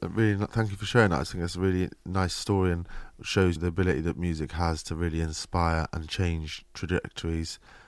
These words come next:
and, and, and bring people away from, from danger even. But also, you could say, you could argue that that was rare for you in terms of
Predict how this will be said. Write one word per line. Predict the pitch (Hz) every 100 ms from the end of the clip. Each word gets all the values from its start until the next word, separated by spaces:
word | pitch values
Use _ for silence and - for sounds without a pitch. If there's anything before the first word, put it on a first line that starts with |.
| - _ -
and, | 87 80 -
and, | 82 78 -
and | 82 80 73 _ - - _
bring | 92 85
people | 78 85 82 78 76 -
away | - 85 85
from, | 80 85 80 82 - - - _ -
from | 76
danger | 78 85 82 76 78 80
even. | 82 80 82 82 - - -
But | 110
also, | 127 113 104 101 -
you | 107
could | 117 101
say, | 87
you | 90
could | - 95
argue | 92 90 87
that | 85 85 -
that | 76 80
was | - 82
rare | 82 92 92 87 80
for | -
you | 92 90 95 87
in | 82
terms | 78 92 87 85
of | 85 80